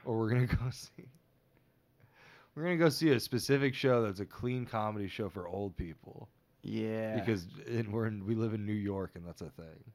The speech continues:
Speaker 2: Some old people like the, they like the raunchy shit.
Speaker 1: Oh, yeah, they like whatever. There's that couple in the back on the one couch tonight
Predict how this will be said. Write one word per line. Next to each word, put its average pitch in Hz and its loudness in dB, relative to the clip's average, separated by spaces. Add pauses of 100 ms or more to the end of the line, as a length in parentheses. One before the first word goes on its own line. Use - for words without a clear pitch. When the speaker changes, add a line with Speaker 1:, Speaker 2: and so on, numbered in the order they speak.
(220)
Speaker 2:
Some 170 6
old 202 8
people 123 4
like 110 0
the, 147 -4 (120)
they 104 -2
like 104 -4
the - -4
raunchy 87 -4
shit. - -8
Speaker 1:
Oh, 180 12
yeah, 180 12
they 151 12
like 147 8
whatever. 120 8
There's 156 12
that 165 12
couple 160 10
in 156 8
the 120 6
back 123 8
on 123 0
the 98 -2
one 110 0
couch 135 0
tonight 156 -4